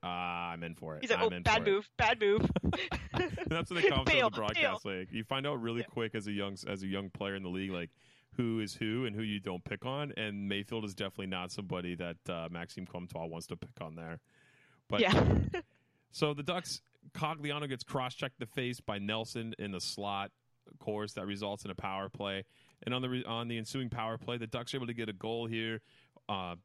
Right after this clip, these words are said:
Speaker 1: Ducks get pressure in the zone, I mean, which you would expect from a power play, which is great. Steal up towards the top of the blue line.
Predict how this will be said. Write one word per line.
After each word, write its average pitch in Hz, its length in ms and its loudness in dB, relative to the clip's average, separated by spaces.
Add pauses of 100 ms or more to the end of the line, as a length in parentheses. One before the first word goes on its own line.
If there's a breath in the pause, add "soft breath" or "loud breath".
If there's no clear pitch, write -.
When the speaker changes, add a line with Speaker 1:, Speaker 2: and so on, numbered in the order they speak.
Speaker 1:
Ducks 139 240 -2
get 123 180 -4 (100)
pressure 160 400 0
in 185 100 2
the 139 80 0
zone, 110 460 0
I 101 60 -2
mean, 104 140 2
which 110 160 -2
you 117 60 -2
would 98 100 2
expect - 480 -4
from 123 140 -4
a 101 40 -4
power 92 260 -2
play, 98 220 -2
which 92 160 -4
is 90 120 -4
great. 101 460 0
Steal 139 640 -2 (100)
up 107 180 -4 (120)
towards 127 300 -2
the 107 120 -2
top 104 280 -4
of 110 60 -6
the 104 60 -4
blue 98 280 -2
line. 95 300 -2